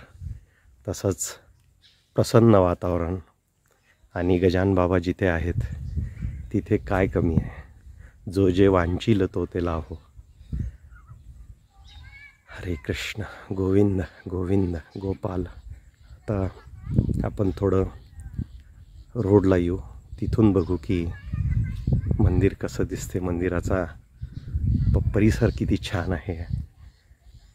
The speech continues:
आणि माझ्या या भटकंतीमध्ये सदैव माझ्यासोबत असलेली माझी सायकल.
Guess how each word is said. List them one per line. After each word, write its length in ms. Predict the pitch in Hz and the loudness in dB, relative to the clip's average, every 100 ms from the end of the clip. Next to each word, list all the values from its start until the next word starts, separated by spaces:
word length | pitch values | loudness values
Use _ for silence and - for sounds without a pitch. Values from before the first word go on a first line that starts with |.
| - - 110 | -20 -14 -8
आणि 420 | 87 95 92 95 73 - - _ _ _ _ _ _ _ _ - _ _ | 0 2 2 0 -4 -16 -20 _ _ _ _ _ _ _ _ -20 _ _
माझ्या 280 | 101 98 98 | -4 0 4
या 160 | 98 101 | 6 4
भटकंतीमध्ये 800 | 90 - 117 104 110 92 90 87 80 - _ _ _ _ _ _ _ - | 2 0 2 2 2 0 -2 -4 -6 -18 _ _ _ _ _ _ _ -20
सदैव 420 | - 98 98 101 95 | -8 0 4 4 4
माझ्यासोबत 640 | 95 95 - 101 92 - | 4 2 0 2 0 0
असलेली 420 | 90 - 92 92 - - - - - - - - - _ - | -6 0 2 4 2 0 -4 0 2 2 0 -20 -20 _ -10
माझी 280 | 104 92 92 | -6 -4 -6
सायकल. 460 | - 87 80 - | -8 -10 -6 -4